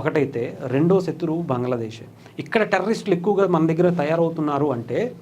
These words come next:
అది కూడా ముస్లింల్లోనే ఎక్కువగా తయారు చేస్తున్నారు అంటే, పాకిస్తాన్ వేసేటువంటి కుట్ర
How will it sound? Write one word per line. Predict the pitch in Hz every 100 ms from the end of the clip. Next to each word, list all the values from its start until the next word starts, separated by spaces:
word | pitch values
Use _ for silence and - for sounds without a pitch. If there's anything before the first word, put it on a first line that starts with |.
| - - -
అది | 127 151
కూడా | 160 139
ముస్లింల్లోనే | 135 185 190 185 180 180 170
ఎక్కువగా | 175 175 165
తయారు | 131 156 175
చేస్తున్నారు | 165 - 139 123 117
అంటే, | 113 185 196 - - - - 156
పాకిస్తాన్ | 175 196 175 - 190 160
వేసేటువంటి | 160 160 143 139 131 131 123 - - - -
కుట్ర | 160 -